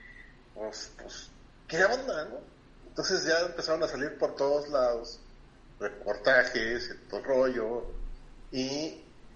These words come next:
y después, pues, sale, ahorita te digo, un senador de Estados Unidos, ahorita te digo quién, quién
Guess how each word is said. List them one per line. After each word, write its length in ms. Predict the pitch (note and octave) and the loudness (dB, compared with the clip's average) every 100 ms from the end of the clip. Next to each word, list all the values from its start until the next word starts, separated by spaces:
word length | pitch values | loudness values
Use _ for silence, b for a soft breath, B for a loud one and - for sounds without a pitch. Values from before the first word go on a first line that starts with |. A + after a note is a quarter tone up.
| - - | -20 -12
y 220 | C#3 D3 D#3 | -6 -4 -4
después, 440 | C#3 D3+ - F#3 F#3+ | 0 0 2 2 2
pues, 180 | F#3 - | 0 4
sale, 440 | D#3+ E3 E3+ - - - - | 4 4 -4 -8 -14 -20 -4
ahorita 260 | B2+ B2+ B2 | -4 -2 -2
te 100 | B2 | 2
digo, 440 | B2 B2 A#2+ - - | 2 2 -2 -6 -6
un 180 | C3 C3+ | -4 -2
senador 540 | D#3 C3+ B2+ E3+ C#3 - - - - - - - - - - - - - | 0 2 6 6 4 0 -14 -20 -20 -20 -20 -20 -20 -20 -20 -20 -16 -6
de 340 | G#2 G#2 G#2+ | -4 -2 -2
Estados 340 | G#2 - A#2+ D3+ | -2 0 0 -2
Unidos, 760 | D3 B2+ A#2+ - - - - | -8 -6 -6 -8 -12 -12 -12
ahorita 220 | - - G#2+ | -14 -12 -10
te 60 | G#2+ | -6
digo 280 | G#2+ G#2 - | -6 -6 -8
quién, 280 | G#2 G2+ G#2 - - - - - - - - - | -8 -8 -8 -16 -20 -20 -20 -20 -20 -20 -16 -8
quién 160 | G2+ | -8